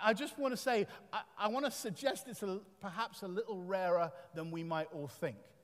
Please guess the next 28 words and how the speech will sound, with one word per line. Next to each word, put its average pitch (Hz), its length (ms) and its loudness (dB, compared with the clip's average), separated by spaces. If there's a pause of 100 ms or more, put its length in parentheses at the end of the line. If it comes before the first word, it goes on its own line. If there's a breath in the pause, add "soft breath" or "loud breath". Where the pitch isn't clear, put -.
(320 loud breath)
I'm 208 160 4
not 254 160 0
just 233 180 -4
talking 214 240 0
about 180 300 4
good 180 160 0
leaders 180 300 -2
or 165 140 2
administrators 185 720 -4
or 156 80 -2
visionaries 185 680 -2 (220 loud breath)
or 156 100 2
prophets 190 480 0
and, 147 160 -4 (280 loud breath)
and, 165 240 -2 (120)
and 151 240 -2
apostles 196 540 -2
and 165 100 -2
all 208 120 2
these 208 200 0
other 196 260 2 (160 loud breath)
ministries 208 460 -2
and 151 120 -8
titles 185 340 2
that 170 80 -4
we 160 80 -4
give 208 240 -2
people, 160 420 -2